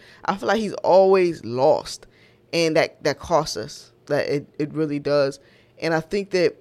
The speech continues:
when you gonna put Trez in, again, don't put him against, you know, Ayton. You wanna put him against somebody smaller, somebody he could overpower, and, and do it that way. Like, I don't wanna see Trez on Ayton. That's not a recipe for good basketball.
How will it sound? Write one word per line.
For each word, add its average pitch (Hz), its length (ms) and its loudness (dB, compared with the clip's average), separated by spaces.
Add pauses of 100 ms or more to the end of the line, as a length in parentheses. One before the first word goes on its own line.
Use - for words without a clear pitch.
(120)
when 175 160 -4
you 185 120 -8
gonna 180 200 -2
put 175 260 -4
Trez 202 440 -2
in, 151 260 -4
again, 151 340 -4
don't 156 260 0
put 208 220 -4
him 196 220 -6
against, 156 640 -6 (320)
you 147 160 -8
know, 117 260 -4
Ayton. 73 380 2 (340)
You 156 80 -8
wanna 165 160 0
put 170 220 -4
him 160 160 -6
against 151 240 -6
somebody 147 340 -6
smaller, 165 480 -2
somebody 147 380 -4
he 160 100 -6
could - 220 -10
overpower, 147 680 -4 (460)
and, 139 380 -2 (120)
and 151 220 -8
do 196 160 2
it 135 200 -2
that 180 220 2
way. 120 280 -4
Like, - 160 -6
I 143 80 0
don't 160 160 -4
wanna 175 200 -4
see 185 240 -8
Trez 160 380 0
on 139 180 -6
Ayton. - 300 -4 (140)
That's 143 240 -10
not 151 340 -2
a 143 80 -2
recipe 143 540 -8
for 123 500 -8 (500)
good 156 280 -4
basketball. 90 640 -6